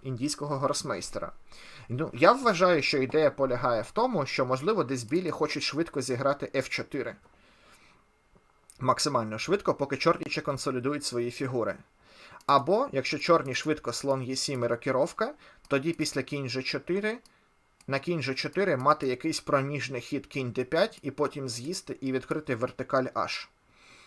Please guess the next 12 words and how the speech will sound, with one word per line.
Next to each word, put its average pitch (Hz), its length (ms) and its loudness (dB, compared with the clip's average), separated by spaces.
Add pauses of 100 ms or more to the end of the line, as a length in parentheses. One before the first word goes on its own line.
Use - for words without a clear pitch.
(340)
Ось. - 360 -6 (360)
І 120 100 0
ось 117 160 0
на 131 80 -2
кінь 139 180 -4
Д 117 100 -4
сім, 254 240 -2
кінь 175 200 0
Ж 139 100 -4
чотири 175 340 -2
було 123 300 0
зіграно. 80 520 -8